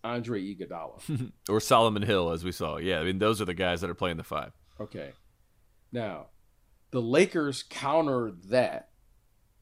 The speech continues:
Speaker 1: with Anthony Davis.
Speaker 2: Mm.
Speaker 1: Not many people have the versatility to do that one.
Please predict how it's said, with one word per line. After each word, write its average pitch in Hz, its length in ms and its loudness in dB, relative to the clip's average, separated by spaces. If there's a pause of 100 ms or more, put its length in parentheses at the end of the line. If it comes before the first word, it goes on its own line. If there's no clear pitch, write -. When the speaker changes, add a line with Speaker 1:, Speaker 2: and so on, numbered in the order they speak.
(400)
Speaker 1:
with 107 220 -4 (1040)
Anthony 117 400 -4
Davis. - 540 -10 (460)
Speaker 2:
Mm. 95 280 -6 (240)
Speaker 1:
Not 185 200 6
many 190 160 4
people 143 320 -2
have 117 280 0
the 101 80 -6
versatility 101 880 -4
to 87 160 -14
do 85 300 -10
that 76 260 -8
one. 57 100 -20